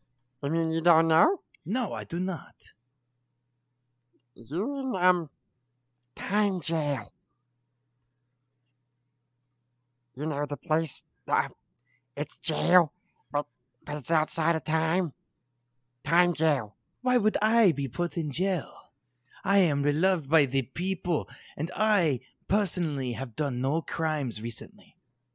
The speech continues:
Speaker 1: Uh, I don't know. I'd have to go look at, at your files. I don't know what you're in here for, pal. I just get paid to be here.
Speaker 2: Well, hurry up and find my files so I can get out of here and go back to the ring. I was in the middle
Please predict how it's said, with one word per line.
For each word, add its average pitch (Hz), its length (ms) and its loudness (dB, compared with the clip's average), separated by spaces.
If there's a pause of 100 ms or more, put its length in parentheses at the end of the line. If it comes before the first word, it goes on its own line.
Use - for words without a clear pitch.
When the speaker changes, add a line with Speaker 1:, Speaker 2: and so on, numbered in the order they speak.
(880)
Speaker 1:
Uh, 117 320 -2 (120)
I 135 120 2
don't 151 200 0
know. 135 260 4
I'd 131 140 2
have 160 180 -2
to 160 80 -2
go 139 200 2
look 139 240 -2
at, 131 80 -4 (440)
at 151 160 0
your 123 140 -6
files. 123 580 2
I 113 100 2
don't 143 220 -2
know 127 160 2
what 139 160 4
you're 135 160 0
in 139 120 2
here 113 200 -6
for, 113 240 -4
pal. 117 320 2
I 127 100 4
just 135 220 -4
get - 180 -4
paid 131 280 2
to 110 80 -8
be 123 240 -4 (100)
here. 101 160 -10 (1000)
Speaker 2:
Well, 285 120 -2
hurry 196 340 -2
up 123 120 -4
and 107 140 -8
find 120 200 0
my 120 140 0
files 254 500 0
so 135 140 0
I 113 80 -6
can 107 200 -12 (280)
get 233 260 2
out 254 220 2
of 233 140 4
here 180 180 6
and 151 100 0
go 190 160 2
back 175 220 0
to 165 80 -8
the 131 160 -6
ring. 208 360 0 (300)
I 240 200 2
was 151 240 -2
in 165 100 -2
the 143 80 -2
middle 175 340 0